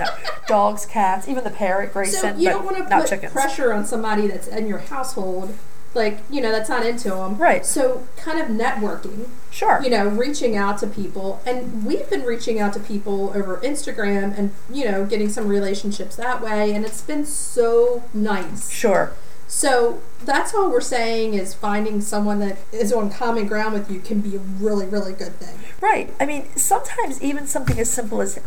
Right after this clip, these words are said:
Speaker 1: uh, "Hey, have you used blank product and how did you like it?"
Speaker 2: Exactly. Or this kind of food, whatever.
Speaker 1: Right.
Speaker 2: Just bouncing an idea off of somebody.
Speaker 1: Yes.
Speaker 2: You know,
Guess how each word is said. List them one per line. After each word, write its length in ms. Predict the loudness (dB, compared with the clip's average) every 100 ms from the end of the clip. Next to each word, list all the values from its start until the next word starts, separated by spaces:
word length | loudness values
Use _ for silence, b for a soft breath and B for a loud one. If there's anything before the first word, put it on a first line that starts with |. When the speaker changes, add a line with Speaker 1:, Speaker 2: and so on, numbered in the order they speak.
| -2
Speaker 1:
uh, 120 | 0
"Hey, 360 | 0 2 4 4
have 280 | 0 0
you 120 | 0 0
used 680 | 0 2 2 2 0 0 0 -2 -2
blank 560 | -2 2 2 2 0 -2
product 480 | 4 6 6 4 0
and 140 | 0
how 100 | 0
did 160 | 2 2
you 60 |
like 240 | 0 0 -2
it?" 100 | -2 -2 -2
Speaker 2:
Exactly. 720 | -2 -2 -2 -2 0 0 0 -2 2
Or 600 | 6 6 6 4 4 2
this 140 | 2 2
kind 200 | 0 -2
of 120 | -2
food, 640 | -2 0 0 0 0 0 -2 -2 -2 -2 -2 -2 2
whatever. 680 | 2 2 0 0 0 0 2
Speaker 1:
Right. 200 | 4 4
Speaker 2:
Just 240 | 2 0
bouncing 460 | 0 0 -2 -2 -2
an 100 | -2
idea 400 | -2 -2 -2 -2
off 220 | -2 -4
of 80 | -2
somebody. 680 | -2 -2 0 0 -2 -2 0
Speaker 1:
Yes. 400 | 0 0 -2 0
Speaker 2:
You 140 | 0
know, 280 | 0 0 0